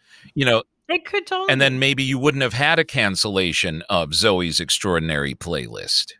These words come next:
Speaker 2: Oh, I'm heartbroken
Speaker 1: Zoe, but
Speaker 2: still.
Speaker 1: Zoe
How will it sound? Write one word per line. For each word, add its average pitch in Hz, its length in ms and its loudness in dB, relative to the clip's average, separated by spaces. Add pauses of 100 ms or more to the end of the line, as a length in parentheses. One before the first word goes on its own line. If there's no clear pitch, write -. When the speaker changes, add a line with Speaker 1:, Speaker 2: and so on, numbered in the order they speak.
(1160)
Speaker 2:
Oh, 214 140 -10 (480)
I'm 208 180 -12
heartbroken 180 300 -10
Speaker 1:
Zoe, 143 440 4
but 151 260 2
Speaker 2:
still. 113 240 4
Speaker 1:
Zoe 165 440 2